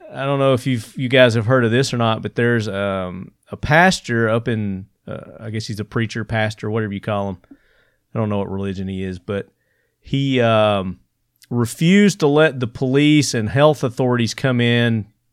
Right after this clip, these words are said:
I guess, to one of his services to do a test or something on the people. I don't know what their, their laws are there in, in Canada right now, but apparently, uh, his congregation and he forced them out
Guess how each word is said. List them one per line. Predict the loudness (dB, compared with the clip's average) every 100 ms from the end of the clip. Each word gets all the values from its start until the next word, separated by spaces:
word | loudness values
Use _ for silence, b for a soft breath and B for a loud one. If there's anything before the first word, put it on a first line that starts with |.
| -8
I | -4
guess, | -4
to | -4
one | -2 -2
of | -2
his | -4 -8 -12 -16 -20 _
services | _ -2 0 0 0 0 0 0 -6 b b b b
to | -6
do | 0 2
a | 2
test | 2 2 2 -2
or | -2
something | -2 -2 -2 0
on | 0
the | 0
people. | -2 -4 -4 -6 -4
I | -2
don't | -2
know | -2 -4 -8 _ _ _ _ _ _ 0
what | 2 2
their, | 2 2 2
their | -4 -4 0 2
laws | 4 6 6 4
are | 2 4
there | 4 4 2 0
in, | -2 -4 -4 -4
in | -6 -8
Canada | -4 0 0 0 0
right | 0 0
now, | 0 0 0
but | 0 0 -2 -4 b b b b b
apparently, | 2 4 4 4 4 4 2 -2 _ -8
uh, | -2 -2 0
his | 2 2 0
congregation | 0 2 4 2 4 4 4 0 0
and | 0
he | 0 0 0 -2
forced | -2 0 0 -2
them | -2 0
out | 2 0 -2 -6